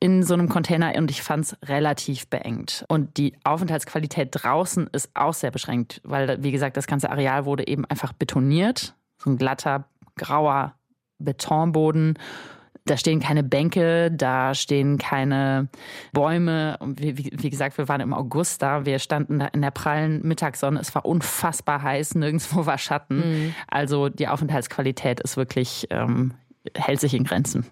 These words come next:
Speaker 2: Mhm. Kann man sich das so ein bisschen vorstellen wie Geflüchtetenlager in Deutschland, in einer deutschen Großstadt?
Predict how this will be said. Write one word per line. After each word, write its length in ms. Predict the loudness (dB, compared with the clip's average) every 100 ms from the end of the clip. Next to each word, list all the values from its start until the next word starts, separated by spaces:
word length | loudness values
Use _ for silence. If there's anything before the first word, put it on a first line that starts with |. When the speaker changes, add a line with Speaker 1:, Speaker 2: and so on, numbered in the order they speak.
| -4
Speaker 2:
Mhm. 420 | -4 -4 -6 -12 _ _ _ -2
Kann 100 | 0
man 140 | 2
sich 100 | 0
das 180 | -2 0
so 60 |
ein 80 | 0
bisschen 400 | 0 0 2 2
vorstellen 960 | 2 0 2 0 2 2 2 2 2 0
wie 420 | 0 2 2 -2 _
Geflüchtetenlager 1300 | -2 0 -2 -2 0 2 2 2 2 4 4 4 2
in 100 | 0
Deutschland, 480 | 2 2 2 0 2
in 80 | 2
einer 120 | 2
deutschen 340 | 2 2 -2
Großstadt? 720 | 0 0 0 0 0 0 -4